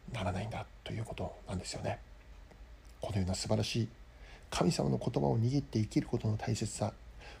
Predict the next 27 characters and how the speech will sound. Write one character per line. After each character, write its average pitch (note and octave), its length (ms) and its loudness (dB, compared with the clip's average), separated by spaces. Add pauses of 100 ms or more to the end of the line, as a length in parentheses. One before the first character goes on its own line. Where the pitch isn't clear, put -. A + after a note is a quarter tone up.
こ - 140 2
こ G3+ 140 6
に C3+ 160 8 (160)
私 C3+ 260 2
た B2 80 2
ち A2+ 100 -4
の G#2 120 2
人 C3 200 2
生 A#2+ 160 -2
の A2+ 120 0
す - 200 -2
べ C#3+ 80 0
て B2+ 100 -2
の A2 100 2
答 - 260 -2
え C3 60 2
が A#2 180 -2
あ C#3 120 2
る E3+ 100 8
ん D3 60 6
だ B2+ 100 4
と C3 100 -2
い B2 40 6
う A#2+ 40 4
こ B2+ 100 2
と E3+ 80 4
を、 F3 120 4